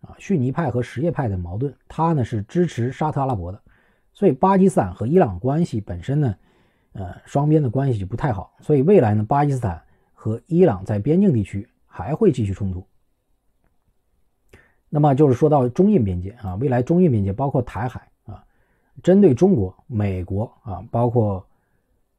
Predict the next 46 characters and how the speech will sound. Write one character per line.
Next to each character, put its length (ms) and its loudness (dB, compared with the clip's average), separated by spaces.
啊， 200 -18
印 220 4
太 200 2
战 160 -2
略， 120 -6
美 160 -2
国 80 -4
的 60 -2
印 160 2
太 160 -4
战 140 -6
略 120 -14
啊， 180 -20
都 140 6
会 160 6
继 140 4
续 100 2
实 140 -4
施 160 -6
围 180 -2
堵 100 -2
中 160 -6
国 80 -10
啊， 180 -20
甚 200 0
至 80 2
在 140 2
中 220 2
国 200 0
和 140 -4
印 160 2
度 100 0
边 160 -2
境 160 0
啊， 200 -10
挑 220 -4
起 180 -10
中 200 2
印 160 4
边 180 0
界 80 4
的 100 -2
新 220 -4
的 60 0
冲 180 -10
突。 100 -20